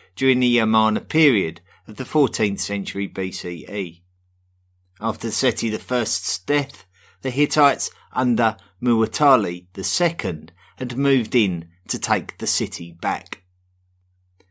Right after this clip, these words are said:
Ramesses the second was not going to let this go, and in twelve seventy-four B C E, he launched his biggest campaign yet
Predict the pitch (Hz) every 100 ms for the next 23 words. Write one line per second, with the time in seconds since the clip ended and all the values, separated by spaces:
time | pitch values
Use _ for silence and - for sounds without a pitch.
0 | _ _ 131 131 - 131 104 104 156 -
1 | 151 135 - _ 160 175 131 139 120 120
2 | 123 107 104 - - 131 98 82 82 -
3 | - 120 127 120 151 139 - 135 117 113
4 | - 147 139 - 127 110 - 101 101 123
5 | 123 113 - _ 151 156 165 156 117 -
6 | 135 113 117 107 - - 107 95 101 95
7 | 95 123 - -